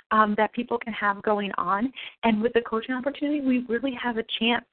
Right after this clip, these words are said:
to be able to give people complete wellness in all areas. I mean, personal development is a requirement of the job. So who can't benefit from personal development alone, which is something that we do as coaches? So being able to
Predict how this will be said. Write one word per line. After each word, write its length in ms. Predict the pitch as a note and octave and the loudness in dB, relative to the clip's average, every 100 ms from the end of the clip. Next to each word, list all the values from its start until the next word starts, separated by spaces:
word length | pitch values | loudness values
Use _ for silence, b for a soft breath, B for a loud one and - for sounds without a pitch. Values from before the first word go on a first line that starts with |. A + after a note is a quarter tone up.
| - | -2
to 100 | A3+ | 0
be 160 | - G3+ | 0 -2
able 260 | G#3 G#3 G#3+ | -2 0 -2
to 180 | - G#3+ | -2 0
give 300 | G3 G3 - | 0 0 -2
people 460 | - F#3+ G3+ G3+ F#3+ B - | -10 0 4 4 0 B -4
complete 540 | - G#3+ - A#3 C4 B3 | 0 0 2 2 2 6
wellness 420 | A3+ A#3 G3+ F#3+ | 6 6 0 -2
in 80 | G#3 | -2
all 280 | - A3 - | 0 0 2
areas. 440 | G#3+ A3+ F#3+ D#3 - | 2 2 2 0 -2
I 40 | |
mean, 180 | G#3 G#3 | -2 -2
personal 420 | G#3 A#3+ - A#3+ | 0 0 2 -2
development 500 | G#3+ G#3+ G#3+ G#3+ G3 B B B - | 2 2 2 2 -2 B B B 4
is 300 | C4 A#3+ A3 - | 6 8 6 2
a 80 | G#3+ | 2
requirement 640 | G#3 - A3+ A3+ A3 - | 2 2 4 4 2 0
of 120 | F#3+ | -2
the 100 | F#3+ - | -2 0
job. 300 | G3 G3+ F#3+ - | 2 4 2 2
So 160 | - A3 | 4 4
who 300 | G#3 A#3+ B3+ B3+ | 4 0 0 -2
can't 300 | - A#3 F#3+ - B B _ _ | 0 4 4 2 B B _ _
benefit 440 | A3+ A#3+ B3 - - - | 6 6 6 2 0 2
from 200 | G#3 G#3 | 4 4
personal 420 | G#3+ A3 G#3 G3+ | 0 -4 -2 -2
development 480 | E3+ F3+ G3+ G3 F3+ | 0 2 2 2 -2
alone, 460 | F3 D#3+ G#3 D4 F3+ | -2 4 6 6 4
which 180 | - | -2
is 60 | F3 | -6
something 300 | - F3+ F3+ | -8 -4 -2
that 120 | F3 - | 0 0
we 120 | F3+ | 0
do 140 | E3 | 2
as 120 | E3 E3+ | 0 0
coaches? 420 | - F3+ - - - | -2 -2 -2 -8 0
So 240 | G3 F#3+ F3+ B B - | 6 6 4 B B 2
being 240 | B3+ C4 C4 | 6 6 6
able 320 | A#3 A3+ A3+ | 4 4 2
to 180 | - | 0